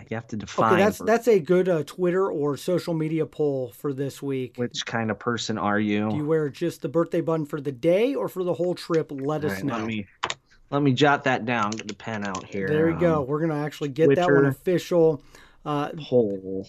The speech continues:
Speaker 2: I actually have another Twitter poll I wanna do, Doug, to answer this debate. When does a vacation end? Does it end when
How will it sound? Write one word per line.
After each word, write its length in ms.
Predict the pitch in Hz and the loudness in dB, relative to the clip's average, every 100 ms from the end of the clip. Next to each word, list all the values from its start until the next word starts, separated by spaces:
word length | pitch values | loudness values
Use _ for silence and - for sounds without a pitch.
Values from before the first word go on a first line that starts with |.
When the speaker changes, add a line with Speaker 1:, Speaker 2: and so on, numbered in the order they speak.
| - _ _ _ - | -14 _ _ _ 0
Speaker 2:
I 120 | 175 | 2
actually 240 | 214 247 | 4 6
have 100 | 214 | 6
another 400 | 180 170 170 185 | 6 6 6 4
Twitter 320 | 180 - 185 180 | 0 0 2 2
poll 300 | 175 185 185 | 4 4 6
I 80 | |
wanna 260 | 180 180 180 | 4 2 2
do, 180 | 175 180 | 2 2
Doug, 460 | 175 175 190 208 - _ _ _ _ _ _ _ - | 4 4 4 -2 -12 _ _ _ _ _ _ _ -2
to 180 | 170 | 0
answer 380 | 180 175 175 196 | 2 2 2 0
this 260 | 147 175 180 | 2 2 2
debate. 360 | 196 180 190 | 0 4 4
When 240 | 185 180 285 | 4 4 4
does 160 | 311 | 4
a 40 | 233 | 2
vacation 680 | 208 190 - 175 170 - 165 | 4 2 4 2 2 0 -4
end? 440 | 147 123 92 92 | -4 -8 -8 -8
Does 200 | 156 147 | -4 -2
it 100 | 190 - | -2 0
end 280 | 233 285 | 2 4
when 380 | 254 220 185 156 | 4 4 4 2